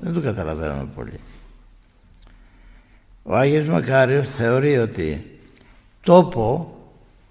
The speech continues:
ο διάβολος του κακού φτιάχνει την καρδιά του,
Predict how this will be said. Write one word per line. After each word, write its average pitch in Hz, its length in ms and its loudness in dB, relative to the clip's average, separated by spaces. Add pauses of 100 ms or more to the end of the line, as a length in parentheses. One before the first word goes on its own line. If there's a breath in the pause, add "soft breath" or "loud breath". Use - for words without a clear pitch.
(760)
ο - 120 -10
διάβολος 110 640 -4
του - 180 -16
κακού 160 520 -6 (260)
φτιάχνει 147 420 -4
την 135 160 -8
καρδιά 135 360 -4
του, - 120 -20